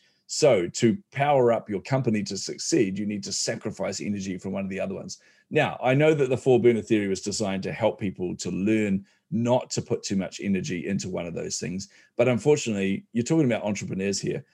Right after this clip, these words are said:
We are some of the smartest, brightest people in the world, but we are also really dumb <laughs> sometimes. And when you see things like four burners, you go, "Okay, I need to get this done. That means I can just sacrifice my health.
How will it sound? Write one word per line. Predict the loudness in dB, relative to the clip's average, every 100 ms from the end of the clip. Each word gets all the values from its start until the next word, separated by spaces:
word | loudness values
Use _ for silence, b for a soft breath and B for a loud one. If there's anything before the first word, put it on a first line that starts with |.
| _ _ 4
We | 6 6
are | 4
some | 2 2
of | 0
the | -2
smartest, | -2 0 2 2 0 -2 0
brightest | 4 4 2 -2
people | -2 0
in | 0
the |
world, | 4 4 2
but | 0
we | 2 2
are | 2
also | 0 0 0 -2
really | 0 0 2 2 0
dumb | -4 -4 -2
<laughs> | -2
sometimes. | 2 0 0 -2 2 2 0 -2 -6 B -2 2
And | 4 6
when | 6
you | 4
see | 4 4
things | 4 2 4
like | 4 4
four | 6 6
burners, | 6 4 4 2
you | 4
go, | 4 2 B B 0
"Okay, | 4 6 6
I | 6
need | 6 4
to | 4
get | 2
this | 0 0
done. | 0 2
That | 2 2
means | 0 -2
I |
can | -2 -2
just | -2
sacrifice | 0 -2 -2 -2 -2 -2
my | -4
health. | 0 0 -2